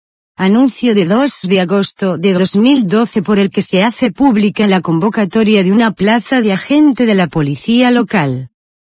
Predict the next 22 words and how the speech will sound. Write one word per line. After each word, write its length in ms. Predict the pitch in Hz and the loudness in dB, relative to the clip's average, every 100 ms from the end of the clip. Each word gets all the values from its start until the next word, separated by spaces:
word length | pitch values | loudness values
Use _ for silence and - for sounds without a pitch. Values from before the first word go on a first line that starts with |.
| - | -2
Ayuntamiento 880 | 202 190 180 175 175 208 254 254 262 | 0 0 0 0 2 2 2 2 2
de 100 | 226 | 0
Segura 480 | - 190 196 294 269 | 0 0 2 2 2
de 120 | 196 | 0
Toro. 440 | 180 202 131 127 127 _ _ _ _ _ | 0 0 -2 -6 -10 _ _ _ _ _
Planeamiento. 1000 | - 220 226 208 190 208 196 139 135 127 - _ _ _ _ | 0 2 2 2 2 2 2 0 -4 -8 -14 _ _ _ _
Anuncio 520 | 180 196 247 247 - 214 | -2 2 2 0 0 0
de 140 | 160 | -2
seis 380 | - 220 214 160 | 0 0 0 0
de 80 | 165 | -2
agosto 500 | 175 160 - - 185 | 0 -2 -2 -2 0
de 120 | 190 | 0
dos 220 | 190 190 | 0 0
mil 280 | 208 285 240 | 2 2 2
doce 360 | 247 294 285 | 0 0 -2
sobre 380 | 240 - 185 185 | -2 0 0 0
aprobación 720 | 175 175 180 175 - 269 294 | 0 -2 -2 -2 -2 2 4
inicial 600 | 277 254 185 - 214 185 165 | 4 4 0 0 0 2 0
del 180 | 156 | -2
Plan 240 | 131 226 254 | 0 0 0
General 500 | - 202 180 196 190 | 0 0 2 0 0
Municipal. 880 | 175 165 160 160 156 165 127 117 | 2 2 0 -2 -2 -4 -4 -6